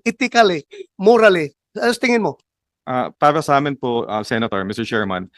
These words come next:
Speaker 2: yung reward, ibang usapan ng reward doon sa kaso. Yung due process naman, doon, doon sa kaso dumadaan yun eh. Kung
Speaker 1: May, I'm not talking about the case. Yung pagbibigay ng reward lang ang tinatanong ko.
Speaker 2: Hmm.
Speaker 1: Personal mo na opinion.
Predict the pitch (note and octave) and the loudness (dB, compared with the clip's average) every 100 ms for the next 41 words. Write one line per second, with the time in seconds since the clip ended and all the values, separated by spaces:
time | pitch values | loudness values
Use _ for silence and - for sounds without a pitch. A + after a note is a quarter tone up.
0 | _ _ - D3 D3+ D3+ B2+ C3 A#2+ C3 | _ _ -4 -2 2 4 6 4 2 -2
1 | C3+ C#3 C#3+ C#3 B2+ C3+ B2+ B2+ A#2+ A2 | 0 0 0 4 4 4 0 0 0 0
2 | A2 G#2 A2 G#2+ A#2 A2 A2+ - F2+ - | -2 -2 -4 -2 -2 -2 -4 -2 -6 -4
3 | A2 - _ _ _ _ _ - D3+ C#3 | -8 -8 _ _ _ _ _ -4 -2 0
4 | E3 D#3+ D3 D3+ - C#3 A2+ A2 - _ | 0 2 2 0 -2 0 0 0 -8 _
5 | _ B2+ D#3+ D#3 B2+ D#3 D#3 C#3+ C#3 C#3+ | _ 0 0 0 -2 -2 0 2 2 0
6 | C3+ C3 B2 A#2 E3+ G#2 F2+ - D#5 - | 0 0 2 0 -2 -4 -2 0 0 -2
7 | - - B3+ B3+ A#3 C4+ C4 A#3 A3 G3 | -20 0 6 6 6 6 6 6 6 4
8 | G3 E3 F3+ D3+ - - A#3 B3 A#3 F3+ | 2 4 2 2 -4 4 6 6 4 4
9 | F3+ F3+ G#3+ G3+ F3+ F#3+ F#3 E3+ F3+ F3 | 6 8 10 10 8 8 8 6 0 0
10 | E3+ D#3+ F#3 F#3 F#3 F#3 F#3 E3+ D#3 G#3+ | -4 -2 0 4 2 2 0 -2 -4 -10
11 | - _ A#3+ C4 E4 D4+ C4+ B3+ A#3 G#3+ | -20 _ -4 0 2 2 2 0 0 0
12 | G3+ G#3+ G#3 F3+ | 0 -2 0 -2